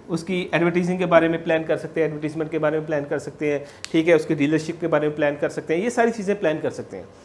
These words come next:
ठीक है, जैसे मैंने अभी बात की, जैसे एमजी हेक्टर्स आई, किया, अ, किया मोटर्स आई, वो उन्होंने क्या किया था, पहले प्लान किए थे ये चीज़ें करके, सारे स्टेप्स करके उन्होंने प्लान किया कि एकदम से,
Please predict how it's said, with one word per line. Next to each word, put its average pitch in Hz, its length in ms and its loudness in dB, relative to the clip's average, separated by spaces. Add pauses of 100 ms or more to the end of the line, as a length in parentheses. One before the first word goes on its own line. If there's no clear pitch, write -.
(300)
ठीक 190 140 4
है, 160 380 4
जैसे 151 240 0
मैंने 196 160 2
अभी 208 140 2
बात 185 240 6
की, 190 80 -4
जैसे 175 180 -4
एमजी 175 320 0
हेक्टर्स 170 340 0
आई, 165 160 2
किया, 165 320 4
अ, 160 100 0 (300)
किया 160 420 4
मोटर्स 165 320 2
आई, 160 180 2
वो 160 240 -2
उन्होंने 202 220 0
क्या 220 160 6
किया 220 160 -2
था, 208 60 2
पहले 208 280 2
प्लान 233 300 8
किए 240 160 0
थे 220 120 2
ये 226 60 0
चीज़ें 220 280 2
करके, 185 420 2 (720)
सारे 208 180 8
स्टेप्स 214 280 2
करके 180 260 2
उन्होंने 214 200 0
प्लान 202 260 2
किया 190 260 4 (560)
कि 240 200 -2
एकदम 233 320 10
से, 220 380 4